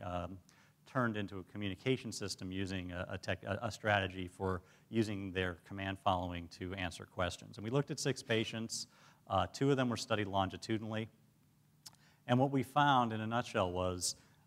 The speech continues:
all manners of dissociation. We found people who could communicate at the bedside who couldn't generate these signals, people who could not show command following or communication at the bedside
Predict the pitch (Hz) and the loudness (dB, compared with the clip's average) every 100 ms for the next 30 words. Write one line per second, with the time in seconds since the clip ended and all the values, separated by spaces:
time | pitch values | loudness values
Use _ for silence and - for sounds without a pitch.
0 | _ 120 131 147 139 110 113 120 120 101 | _ 4 6 4 0 -4 0 2 2 -2
1 | 98 92 - 98 - 87 82 - - - | -6 -6 -2 0 -2 -6 -8 -12 -18 -20
2 | _ _ - 104 - 107 104 127 123 117 | _ _ -8 -4 2 2 4 -2 2 0
3 | 113 104 - - 120 139 131 135 113 101 | 0 -4 -6 -8 -4 -2 2 2 2 2
4 | 107 104 110 104 98 104 95 - 143 120 | 2 4 6 6 4 -4 -6 4 4 4
5 | 107 - - - _ - 110 101 95 107 | -4 -10 -20 -20 _ 0 2 4 0 0
6 | 95 - 90 90 95 - - _ - 117 | -2 0 0 0 -4 -4 -8 _ -2 0
7 | 107 98 - 107 113 123 - - - 104 | 0 -4 -6 4 6 6 2 -12 -4 -4
8 | - 101 98 - 101 95 92 92 90 90 | -2 -4 -2 2 2 2 -2 -4 -6 -10
9 | - 107 92 101 95 101 90 90 95 - | -8 -4 -2 0 -2 -2 -10 -2 -2 2
10 | 95 95 | 2 0